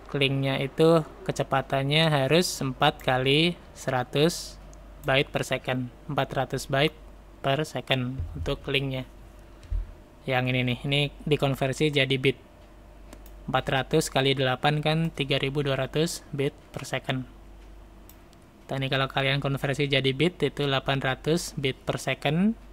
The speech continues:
tiap channel. Delapan ratus bit per second kali empat, jadi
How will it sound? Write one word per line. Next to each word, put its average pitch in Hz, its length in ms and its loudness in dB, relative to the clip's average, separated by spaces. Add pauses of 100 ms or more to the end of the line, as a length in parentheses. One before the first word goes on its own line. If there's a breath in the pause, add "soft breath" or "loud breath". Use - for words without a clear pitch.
(220)
tiap 127 240 0
channel. 139 480 0 (800 loud breath)
Delapan 135 320 -2
ratus 127 320 -4
bit 139 160 0
per 135 160 -2
second 160 400 2
kali 131 240 2
empat, 143 400 2 (400)
jadi 139 400 2